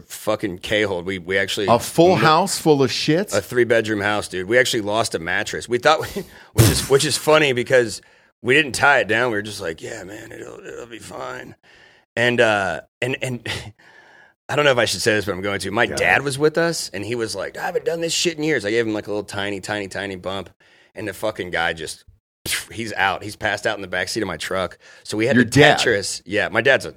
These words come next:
Speaker 1: fucking psycho, dude. He's covered head to toe in tattoos. But we, he was passed out in the back of the truck, and we had to Tetris,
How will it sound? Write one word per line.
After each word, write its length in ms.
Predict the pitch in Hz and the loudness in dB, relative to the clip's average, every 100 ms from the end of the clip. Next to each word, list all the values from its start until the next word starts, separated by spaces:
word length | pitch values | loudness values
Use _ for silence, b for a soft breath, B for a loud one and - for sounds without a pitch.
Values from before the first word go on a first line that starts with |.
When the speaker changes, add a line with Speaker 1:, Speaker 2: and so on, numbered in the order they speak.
| - | -18
Speaker 1:
fucking 360 | - 87 - | -8 -8 -6
psycho, 380 | - 82 78 78 | -10 -6 -6 -6
dude. 60 | 76 | -8
He's 120 | 90 | -6
covered 240 | 110 98 | -4 -2
head 80 | 87 | -4
to 60 | 76 | -6
toe 180 | 87 76 | -8 -8
in 60 | |
tattoos. 440 | 73 71 78 65 - b b b b | -8 -10 -12 -14 -18 b b b b
But 80 | - | -6
we, 300 | 113 127 117 - | 2 2 0 -6
he 140 | 120 151 | -2 0
was 100 | - | 2
passed 260 | 135 135 | 0 2
out 40 | 147 | 0
in 60 | |
the 40 | 117 | 2
back 160 | 131 | 2
of 40 | 107 | 2
the 40 | |
truck, 220 | - 135 92 | -2 -2 -2
and 60 | |
we 60 | 110 | -2
had 100 | 117 | -2
to 80 | 87 | -4
Tetris, 720 | - 139 - 98 82 - | -4 -4 -2 -2 -2 -6